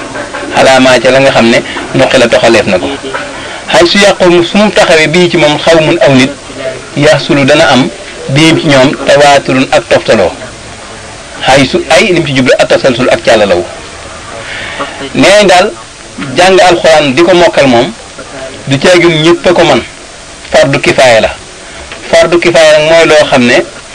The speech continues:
bu ko ñii defee mu wàcc ñi ci des ñëpp waaye bu ko ñëpp maasee bàyyi ñëpp daal di am bàkkaar kon daal fokk daal jamono ji toujours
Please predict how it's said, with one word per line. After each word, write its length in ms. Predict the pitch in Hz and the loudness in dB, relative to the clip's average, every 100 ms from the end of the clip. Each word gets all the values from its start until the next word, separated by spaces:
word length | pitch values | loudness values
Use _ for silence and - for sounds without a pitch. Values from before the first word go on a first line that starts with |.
| - - - | -18 -16 -12
bu 200 | 123 131 | -4 -2
ko 100 | 143 | 2
ñii 260 | 165 170 180 | 2 4 4
defee 440 | 165 139 135 160 - - - - - - - - | 2 2 2 2 -2 -14 -18 -18 -16 -16 -16 -6
mu 100 | 120 | 0
wàcc 200 | 127 127 135 | 2 2 0
ñi 120 | 120 | 0
ci 80 | 117 | 0
des 120 | 113 | 2
ñëpp 160 | 123 123 - - - | 0 0 -6 -14 -2
waaye 200 | - 147 | 2 2
bu 100 | 143 | 2
ko 80 | 165 | 0
ñëpp 280 | 170 208 - | 2 0 0
maasee 520 | 170 160 151 143 147 | 2 2 2 2 0
bàyyi 300 | 131 135 135 135 | 2 2 2 2
ñëpp 300 | 165 170 147 | 2 2 2
daal 120 | 135 | 2
di 60 | 131 | 2
am 120 | 113 | 2
bàkkaar 360 | 113 98 95 - - - - - - - - - | 0 2 0 -2 -10 -20 -18 -18 -18 -16 -16 -8
kon 180 | - 165 | 0 2
daal 200 | 170 175 170 | 2 2 2
fokk 260 | 208 - 175 | 0 2 2
daal 200 | 156 147 | 2 2
jamono 260 | 180 170 156 | 2 2 2
ji 100 | 147 | 0
toujours 300 | 190 196 | 0 2